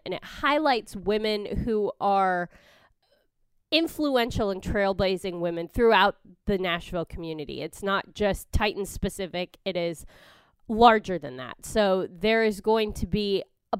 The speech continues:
bunch of different activations, different ways that we're just celebrating key women throughout our city. This is something that is really big to Amy Adams Strunk. She was kind of the one that championed this whole thing. And, uh, so just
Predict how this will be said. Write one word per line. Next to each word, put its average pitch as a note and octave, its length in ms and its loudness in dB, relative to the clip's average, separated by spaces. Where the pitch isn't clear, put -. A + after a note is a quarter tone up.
bunch D#4 300 2
of A#3+ 120 -2
different G#3+ 380 0
activations, G3 800 -2
different A#3+ 300 0
ways G#3 260 0
that - 140 -8
we're A#3+ 140 0
just - 280 -6
celebrating G#3+ 600 0
key - 240 -6
women F#3+ 400 -4
throughout F3 500 -2
our E3 120 -6
city. G3 420 -2
This B3+ 180 0
is B3 80 -6
something A3+ 380 -2
that E3+ 160 -2
is D3+ 280 -8
really A3+ 560 2
big G3+ 280 0
to - 60 -2
Amy F3+ 280 -4
Adams D#3 360 -6
Strunk. G#3 260 -2
She G#3 200 -4
was G3 180 -4
kind F#3+ 200 -2
of F3 80 -6
the E3+ 80 -4
one E3+ 200 -4
that E3 140 -8
championed F#3 640 -4
this F3 140 -8
whole F3+ 180 -2
thing. F3+ 420 -4
And, G3 440 0
uh, F3 220 4
so A#3+ 200 0
just - 380 2